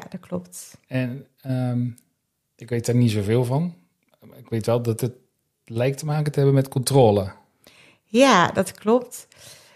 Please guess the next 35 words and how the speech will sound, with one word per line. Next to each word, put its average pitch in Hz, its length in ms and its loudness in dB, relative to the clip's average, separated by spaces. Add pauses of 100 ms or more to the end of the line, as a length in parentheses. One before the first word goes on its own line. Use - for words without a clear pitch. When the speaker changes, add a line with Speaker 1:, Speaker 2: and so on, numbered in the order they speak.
(260)
Speaker 1:
Ik 185 120 -4
ben 226 120 8
altijd 226 180 6
een 214 80 4
beetje 208 180 6
voorzichtig 208 560 0
als 190 180 2
ik, 190 180 2
ehm, 190 380 6 (140)
nou, 185 240 2
in 190 80 6
de 202 60 8
materie 214 460 4
van 202 120 4
de 196 60 4
eetstoornissen 196 600 0
ga. 214 240 -2
Want 202 120 6
Speaker 2:
Ja. 131 60 8
Speaker 1:
het 120 80 4
is 180 120 0
bij 185 120 0
iedereen 196 380 2
heel 196 320 4
verschillend. 180 480 -2
Ik 180 80 -6
kan 175 140 -2
alleen 165 160 -2
Speaker 2:
Ja. 147 120 2
Speaker 1:
praten 165 280 -4
over 170 160 -6
mijn 165 120 -6
eigen 190 280 -2
verhaal. 190 460 -4
Speaker 2:
Ja. 104 220 4